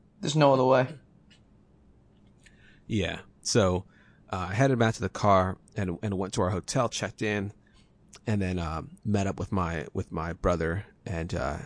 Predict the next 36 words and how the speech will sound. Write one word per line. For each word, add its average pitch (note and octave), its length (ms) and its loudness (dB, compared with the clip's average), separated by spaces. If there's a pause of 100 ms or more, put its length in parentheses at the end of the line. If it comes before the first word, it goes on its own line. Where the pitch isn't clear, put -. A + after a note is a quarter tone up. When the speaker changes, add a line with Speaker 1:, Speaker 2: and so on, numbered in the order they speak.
(120)
Speaker 2:
his G2 200 0
fiance E2+ 520 -2
and F2+ 80 -6
her F#2 100 0
family. D#2+ 540 -4
Speaker 1:
Nice. D#3 200 2
Speaker 2:
And F#2 80 0
then E2+ 80 2
we E2 80 0
went F2+ 160 0
out E2 120 -4
to - 80 -10
get, F2 180 0 (120)
uh, E2 260 -8
lunch F#2+ 520 0 (140)
or F#2+ 180 4
dinner, F2 280 2
sorry, D#2+ 400 -2 (400)
at G2+ 180 0
the, E2+ 280 0
at - 140 -2
the, F#2 180 2
uh, E2+ 220 0
that, - 180 -8
that - 160 0
Mexican G#2 400 2
restaurant E2+ 400 0
that - 160 -2
you, F2+ 80 -2 (160)
that - 160 -2
you G2 140 2
apparently F2 340 2
had F#2+ 140 0
been F#2 160 0
to F2 320 0
Speaker 1:
Yeah. C#3 640 12